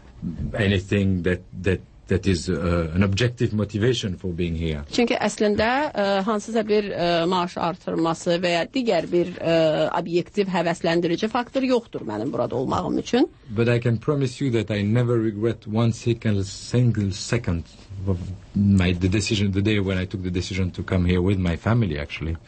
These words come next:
Speaker 2: Amma burada sizə bildirməliyəm ki, öz ailəmlə birlikdə Azərbaycanda işləməyimdən heç bir saniyə də olsun təəssüf hissi keçirməmişəm bununla əlaqədar.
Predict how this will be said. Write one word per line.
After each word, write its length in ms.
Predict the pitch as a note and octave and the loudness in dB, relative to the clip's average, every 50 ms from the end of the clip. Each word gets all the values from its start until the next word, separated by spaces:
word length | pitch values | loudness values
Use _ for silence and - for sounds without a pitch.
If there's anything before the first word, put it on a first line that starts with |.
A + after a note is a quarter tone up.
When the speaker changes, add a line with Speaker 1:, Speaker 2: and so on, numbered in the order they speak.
| - - | -4 -2
Speaker 2:
Amma 260 | A3+ A#3+ A#3+ A#3 A#3 | 0 2 2 0 0
burada 300 | A#3+ A#3 A3+ C4 C4 - - A3+ | 0 0 0 0 0 0 -2 -2
sizə 140 | - C4 B3 | 0 0 0
bildirməliyəm 640 | A#3+ A3+ G#3+ G#3 G#3 G#3 G3 G3 G#3 G3+ F#3+ F3+ - | 0 0 0 0 0 2 2 2 2 0 0 0 -2
ki, 80 | C4+ B3+ A#3+ | -2 0 0
öz 40 | A3+ G#3+ | 2 2
ailəmlə 460 | G3+ G3+ G3+ G#3+ G#3+ G#3 F#3 E3+ E3+ | 0 0 0 0 0 0 -2 -2 -2
birlikdə 320 | F3+ F3 F3+ F3 - G#3 G#3 G3 | -2 -4 -4 -4 -2 -2 -2 -2
Azərbaycanda 500 | F#3 - F3+ F3 F3 - - - - F#3 | -2 -2 -2 -2 -2 -2 -2 -2 0 -2
işləməyimdən 680 | F3+ - - F3 E3 F3 E3+ E3 E3+ E3 F#3 G#3 A3+ A#3 | -2 0 0 2 2 2 2 2 2 4 4 4 2 2
heç 120 | A#3 - - | 0 -2 -2
bir 220 | - B3 C#4+ C#4+ A#3+ | 0 2 2 2 2
saniyə 460 | - A#3 G3 F3+ F3 F3 F#3 F#3 F3+ E3+ | 0 -2 0 0 0 0 0 0 0 -2
də 140 | E3 D#3 - | -2 -2 -2
olsun 460 | - E3 D#3+ D#3+ - - G#3 A3 A#3 - | -2 -2 -2 -2 -2 0 0 0 0 0
təəssüf 380 | G#3 F3+ F3+ - G#3+ G3 - G3 | 0 -2 -2 -2 -4 -2 -2 -2
hissi 220 | F3 - - A3+ | -2 -2 -2 -2
keçirməmişəm 680 | - - F#3 - G#3+ F3+ D#3 - - - - - - - | 0 0 2 2 2 2 2 2 0 -4 -6 -4 -4 -4
bununla 260 | - F#2+ A#2 - - - | -2 -2 -2 -2 0 0
əlaqədar. 540 | D#3 - - - - - - F2+ F2+ - | -2 -2 -2 -4 -4 -2 -2 -2 -2 -4